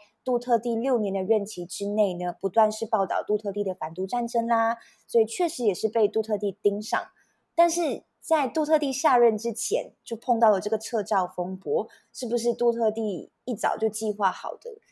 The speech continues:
是不是一场复仇？也有很多的，呃，揣测跟讨论。阿坡的这一篇文章呢，我觉得是从过去菲律宾的新闻业历史也去探讨了这整个过程，梳理了整个脉络。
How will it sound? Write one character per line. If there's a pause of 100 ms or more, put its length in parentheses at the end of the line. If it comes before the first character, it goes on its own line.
(180)
是
不
是
一
场
复
仇？
也
有
很
多
的，
呃，
揣
测
跟
讨
论。 (360)
阿
坡
的
这
一
篇
文
章
呢，
我
觉
得
是
从
过
去
菲
律
宾
的
新
闻
业
历
史 (300)
也
去
探
讨
了
这
整
个
过
程，
梳
理
了
整
个
脉
络。